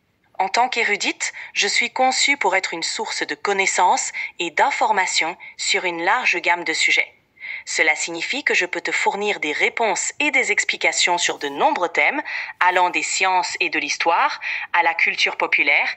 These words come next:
et aux technologies modernes. Mon objectif est de t'apporter des réponses claires et utiles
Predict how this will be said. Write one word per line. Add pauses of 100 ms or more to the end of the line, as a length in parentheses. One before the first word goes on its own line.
(220)
et
aux
technologies
modernes. (440)
Mon
objectif (240)
est
de
t'apporter
des
réponses
claires (120)
et
utiles